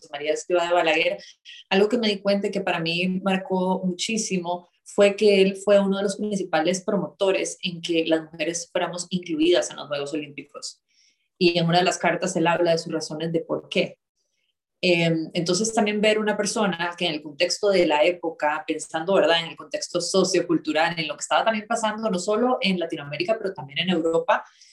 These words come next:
eh, pues la verdad es admirable ver también como ese deseo de ver la igualdad de oportunidades para todos, que creo que es algo que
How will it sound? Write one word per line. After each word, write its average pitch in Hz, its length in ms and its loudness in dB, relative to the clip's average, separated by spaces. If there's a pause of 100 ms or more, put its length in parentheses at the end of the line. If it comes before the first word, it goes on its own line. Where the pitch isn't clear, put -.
(320)
eh, 165 440 4 (100)
pues 180 160 2
la 170 120 4
verdad 156 280 2
es 180 240 -2
admirable 180 800 0 (220)
ver 190 420 2 (140)
también 165 580 -2
como 175 440 -2
ese 180 320 2
deseo 185 440 2
de 170 80 0
ver 160 160 0
la 180 80 -2
igualdad 156 340 -2
de 165 100 -6
oportunidades 151 600 -6
para - 220 -4
todos, 175 440 0
que 160 140 -6
creo 151 220 -8
que - 80 -18
es 151 80 -8
algo 170 320 0
que 170 300 0